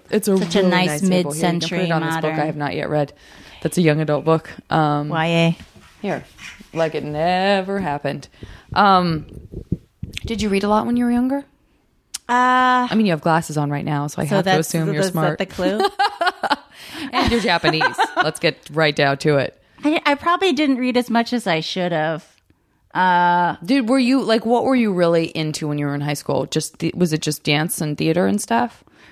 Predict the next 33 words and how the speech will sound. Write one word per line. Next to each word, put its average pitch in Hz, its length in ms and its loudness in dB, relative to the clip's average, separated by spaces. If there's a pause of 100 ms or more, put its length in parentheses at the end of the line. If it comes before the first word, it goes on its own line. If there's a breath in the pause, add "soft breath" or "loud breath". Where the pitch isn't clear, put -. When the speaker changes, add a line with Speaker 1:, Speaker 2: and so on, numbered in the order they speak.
(200 soft breath)
Speaker 2:
Something 392 500 -2
happened 269 320 2
in 226 60 -2
high 233 120 0
school. - 140 -8
I 240 120 4
was, 269 340 0 (1080)
uh, 190 500 4 (520)
really, 214 600 2
really 180 380 2
smart 131 520 -4 (240)
<laughs> - 260 -16 (840 loud breath)
in 214 320 -2 (240 soft breath)
Speaker 1:
I - 80 -4
Speaker 2:
grade 185 80 2
Speaker 1:
like 175 200 0
that 190 100 2
you 196 60 2
Speaker 2:
school. 208 140 2
Speaker 1:
used 190 160 -2
it 196 60 -2
as 208 60 -2
past 170 260 -2
tense. - 360 -8 (100)
Speaker 2:
I 214 160 2
was, 220 280 -2 (160)
I 208 140 0
was 220 120 0
just 226 220 -6
super, 247 340 0
super 220 380 -4
smart, 160 520 0
and, 185 400 0